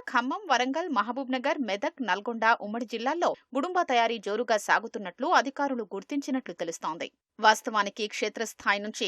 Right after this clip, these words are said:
ఎన్ఫోర్స్‌మెంట్ అధికార యంత్రాంగానికి అందే పక్కా సమాచారంతో అక్రమ మద్యం, గుడుంబా తయారీ కేంద్రాల కట్టడికి కఠిన చర్యలు తీసుకోవాల్సి ఉంది.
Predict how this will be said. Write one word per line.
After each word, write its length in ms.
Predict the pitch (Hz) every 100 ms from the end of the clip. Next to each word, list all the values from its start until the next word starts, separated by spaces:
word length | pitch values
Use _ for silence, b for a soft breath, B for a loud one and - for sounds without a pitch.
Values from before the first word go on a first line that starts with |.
| -
ఎన్ఫోర్స్‌మెంట్ 600 | 220 - 233 - 214 208
అధికార 380 | 185 220 214 208
యంత్రాంగానికి 720 | 180 180 208 202 202 202 214
అందే 240 | 185 190
పక్కా 360 | 185 185 - 202
సమాచారంతో 680 | - 190 202 226 233 247 196 -
అక్రమ 340 | 196 - 226
మద్యం, 320 | 196 185 262 392 208
గుడుంబా 300 | 214 226 226
తయారీ 340 | 196 190 190
కేంద్రాల 420 | - 190 202 185
కట్టడికి 500 | 180 196 208 233 262 - -
కఠిన 260 | 254 294
చర్యలు 400 | 277 262 202 208
తీసుకోవాల్సి 580 | 202 196 - 196 170 -
ఉంది. 240 | 151 147